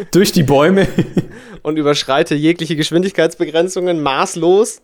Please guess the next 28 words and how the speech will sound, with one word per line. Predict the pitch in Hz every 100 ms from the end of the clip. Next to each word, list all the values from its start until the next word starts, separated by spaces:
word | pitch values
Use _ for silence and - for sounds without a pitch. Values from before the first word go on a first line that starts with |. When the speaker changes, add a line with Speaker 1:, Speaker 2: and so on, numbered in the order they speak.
| _
Speaker 2:
ja. | 135 143 175 - - - -
Speaker 1:
Nice. | - 95 110 131
Speaker 2:
Ähm, | 139 127
Speaker 1:
Ja, | 107
ist | 104
ja | 113
kein | 107 110
Internet. | 127 110 104 - - - 170
Passt | - 202
schon. | - 214 -
Speaker 2:
<laughs> | - - 190 - - - - - - - - - - - - 247 233 - -
Ähm, | 131 139 143 139 139 143 139 - - -
Speaker 1:
<laughs> | - - 135 _ 160
Speaker 2:
ganz | - 135 156
genau | - 139 135
so | 147 151
würde | 139
ich's | 139
machen. | 127 135 180 220 _ _
Äh, | 131 139 131
dann, | 127 143 180 220 _ _ _ -
ja, | 113 131 175 -
es | - 131
ist | 143
jetzt | 143
schon | 147
so | 127 127
nachmittags | 127 160 165 175 170 -